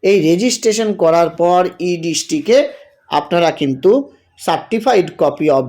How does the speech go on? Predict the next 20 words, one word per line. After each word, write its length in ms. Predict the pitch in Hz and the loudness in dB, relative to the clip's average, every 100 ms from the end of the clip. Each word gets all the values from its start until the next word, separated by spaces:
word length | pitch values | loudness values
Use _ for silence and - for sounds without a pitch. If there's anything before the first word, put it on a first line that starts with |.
| 113 | -4
deed-এর 520 | 131 147 262 311 - _ _ _ _ _ _ _ - | -2 2 2 0 -12 _ _ _ _ _ _ _ -4
এই 140 | 160 - | -2 0
কপি 340 | 147 - 190 | -2 0 -2
আপনারা 440 | 175 123 123 196 294 - _ _ _ _ _ | -2 -4 -2 -2 -4 -10 _ _ _ _ _
করতে 260 | 175 - | -2 -2
পারবেন। 480 | 135 117 110 117 117 117 _ _ _ | -4 -4 -6 -8 -8 -14 _ _ _
তো 60 | 190 | -4
এখানে 280 | 175 190 156 | -2 -2 -2
বিভিন্ন 680 | 147 160 160 151 147 147 - | -2 -2 -2 0 -2 -4 -6
রয়েছে, 460 | 139 156 214 - 339 - _ _ _ _ - | 2 2 2 0 -2 -4 _ _ _ _ -4
তার 140 | 175 | 0
আগে 160 | 170 170 | 0 0
কিন্তু 260 | 170 165 | -2 -2
আপনাকে 260 | 165 160 165 - | -2 -2 -4 -4
অবশ্যই 760 | 151 175 214 220 - 269 294 294 - - _ _ _ | -2 2 2 0 -2 2 2 0 -6 -20 _ _ _
ই 160 | 190 196 | -4 0
ডিস্ট্রিক্টের 600 | 185 180 - 190 240 294 - - _ _ _ _ _ _ _ | -2 -4 -6 0 2 2 -2 -16 _ _ _ _ _ _ _
আপনাকে 440 | - 160 160 196 302 - _ _ | -6 -4 -2 0 0 -4 _ _
সাইন 420 | - - 170 165 | -12 -4 -2 0
আপ 160 | 165 254 | 0 -2